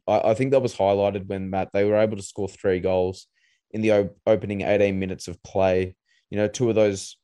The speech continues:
were, were through Barach and, uh, Dominici scored the other. And I think it really showed how quickly they can punish teams when given the opportunity. And we've seen that numerous times this season, and that's why they're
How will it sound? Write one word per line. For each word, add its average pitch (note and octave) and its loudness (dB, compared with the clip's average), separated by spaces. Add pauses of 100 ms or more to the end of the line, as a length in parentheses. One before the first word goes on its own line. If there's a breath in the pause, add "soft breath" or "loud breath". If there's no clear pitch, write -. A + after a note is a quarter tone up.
were, F#2+ -2
were F#2+ -2 (200)
through G#2+ -4
Barach G2 2
and, F2+ -10 (720)
uh, F#2 -2 (440)
Dominici G#2 0
scored G2 -2
the G2 0
other. G2 0 (800)
And A#2 -2
I G#2+ 2
think B2+ -2
it C3 0
really A2 -2
showed G2+ -2
how G2 -4 (960)
quickly A2 -4
they G2+ 2
can G2 -4
punish G2+ -4
teams F#2+ -6
when G#2 -4
given G2 -2
the G2+ -2
opportunity. F#2+ -6 (280)
And F#2+ -6
we've G2 -2
seen A2 -2
that A2 2
numerous G2+ -6
times F#2 -8
this G2 -8
season, F#2+ -4
and F#2+ -8
that's G2 -4
why G#2 0
they're F#2+ -2